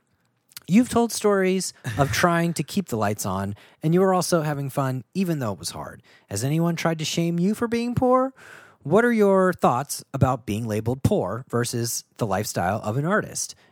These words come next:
Speaker 1: What's your perspectives on the difference?
Speaker 2: Oh, geez. Well,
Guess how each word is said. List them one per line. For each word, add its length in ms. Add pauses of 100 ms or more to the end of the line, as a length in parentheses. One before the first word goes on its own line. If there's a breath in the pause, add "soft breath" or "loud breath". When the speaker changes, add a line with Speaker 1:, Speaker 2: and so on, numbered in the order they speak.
(140)
Speaker 1:
What's 180
your 80
perspectives 800 (160)
on 160
the 80
difference? 640 (1700 soft breath)
Speaker 2:
Oh, 140
geez. 680 (280)
Well, 460